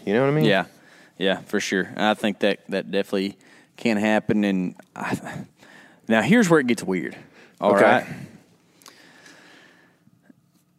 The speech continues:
Speaker 2: There's a lot of people that shoot meat bucks.
Speaker 1: Mm-hmm.
Speaker 2: And I don't have a problem with it. But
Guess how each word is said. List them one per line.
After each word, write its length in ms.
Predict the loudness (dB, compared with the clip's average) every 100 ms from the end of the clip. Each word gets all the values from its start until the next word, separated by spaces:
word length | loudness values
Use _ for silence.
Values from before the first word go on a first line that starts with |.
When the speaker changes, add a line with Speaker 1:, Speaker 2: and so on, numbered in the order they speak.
| _ _ _ _ _ _ _ _ 2
Speaker 2:
There's 240 | 4 4
a 40 | 6
lot 220 | 6 6
of 80 | 4
people 560 | 0 0 -2 -4 -8 -16 _ _ _ _ 0
that 220 | 0 2
shoot 540 | 0 0 0 -4 -6
meat 260 | -2 -2 -2
bucks. 440 | -6 -8 -10 -16 -16 -20 -20 _ _ _ _ -6
Speaker 1:
Mm-hmm. 280 | -4 -6 -10 _ _ _ _ _ _ _ _ _ _ _
Speaker 2:
And 720 | -2 0 0 -2 -2 -4 -8 -16 _ _ _ _ _ _ _ _ 0
I 80 |
don't 160 | 2 2
have 100 | 0
a 40 |
problem 400 | 0 4 6 4
with 180 | 0 -4
it. 140 | -8 -10 _ _ _ _ _
But 560 | -4 2 4 2 -2